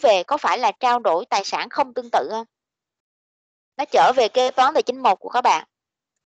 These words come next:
Trao đổi tài sản không tương tự, nó giống như bán tài sản hoặc bán hàng tồn kho. Còn cái trường hợp này rõ ràng các em không thấy bán, không thấy giá vốn, không thấy doanh thu. Các em chỉ có là đem tài sản đi, sau đó có cái giá thỏa thuận hai bên chấp nhận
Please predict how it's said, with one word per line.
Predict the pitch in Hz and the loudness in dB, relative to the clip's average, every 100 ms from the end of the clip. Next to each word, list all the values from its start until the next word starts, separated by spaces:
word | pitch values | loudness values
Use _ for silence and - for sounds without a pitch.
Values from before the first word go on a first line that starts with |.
| - | 0
Trao | 240 | 2
đổi | 240 180 226 | 4 2 2
tài | 226 | -2
sản | 196 185 202 | -2 -6 -6
không | 277 247 | -4 -4
tương | 233 226 | -6 -2
tự, | 202 147 202 | 0 0 0
nó | 247 | 0
giống | 254 269 | 2 0
như | 339 254 | -2 -2
bán | 226 240 359 440 | 0 0 -2 -4
tài | 202 | -4
sản | - 165 160 | -2 -4 -2
hoặc | 277 202 | -2 -2
bán | - 233 349 427 | 0 -2 -2 -6
hàng | 233 | -8
tồn | 190 180 | -8 -10
kho. | - 226 220 - _ _ - - - | -2 2 2 0 _ _ -20 -10 0
Còn | 220 | 0
cái | 240 | 2
trường | 269 226 | 0 0
hợp | 214 185 | 0 -2
này | 196 185 | -2 0
rõ | 185 | 0
ràng | 247 214 | 2 0
các | 190 | -2
em | 240 | -4
không | - 240 | -2 -2
thấy | 247 269 | -2 0
bán, | 247 240 349 _ | 2 0 -4 _
không | 254 240 | -6 -4
thấy | 247 254 | -4 0
giá | 262 262 | 2 2
vốn, | 262 269 | 4 2
không | - 254 | 2 -2
thấy | 277 | 0
doanh | 277 | 0
thu. | 262 262 214 _ _ _ _ _ | 2 2 2 _ _ _ _ _
Các | 311 | -2
em | 311 - | -2 0
chỉ | 220 - | 2 2
có | 311 294 403 | 4 4 4
là | 302 196 | 2 0
đem | 233 285 302 294 | 2 2 2 0
tài | 233 202 | 0 0
sản | 196 170 202 302 | -2 -4 -2 2
đi, | 277 269 180 _ | 2 2 -4 _
sau | - 262 | -2 2
đó | 262 254 311 | 4 4 2
có | - 311 | 0 -2
cái | 311 | -2
giá | 247 262 302 466 | 2 4 4 2
thỏa | 302 185 | 2 2
thuận | 196 196 | 2 -4
hai | 214 240 233 | -2 -4 -2
bên | 240 233 | -2 -4
chấp | 226 349 | -2 -2
nhận | 320 208 170 | 0 -2 -2